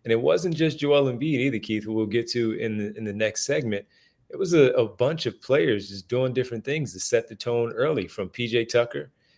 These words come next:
with his defensive presence and knocking down a couple of shots that he had, uh, early on. And DeAnthony Melton continuing to play some really good two-way basketball, starting in place of James Harden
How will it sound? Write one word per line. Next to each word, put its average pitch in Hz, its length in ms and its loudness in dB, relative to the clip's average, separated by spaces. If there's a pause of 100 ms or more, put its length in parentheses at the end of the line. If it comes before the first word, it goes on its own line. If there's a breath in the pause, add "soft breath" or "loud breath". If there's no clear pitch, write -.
(160)
with 101 180 0
his 113 140 0
defensive 120 540 0 (220)
presence 123 520 2
and 90 120 -4
knocking 110 360 -2
down 110 180 4
a 107 60 -6
couple 113 320 -4
of 104 100 -4
shots 117 420 0
that 110 160 0
he 104 120 -4
had, 113 360 2
uh, 104 220 -4
early 110 360 0
on. 135 300 -2 (520 soft breath)
And 117 440 2
DeAnthony 113 500 0
Melton 131 360 0
continuing 110 600 -2
to 107 60 -4
play 107 340 0
some 95 240 -10
really 120 180 0
good 110 260 -4
two-way 113 380 0
basketball, 117 640 -2
starting 107 360 2
in 104 120 -6
place 110 280 -2
of 98 80 -12
James 98 320 -4
Harden 117 400 0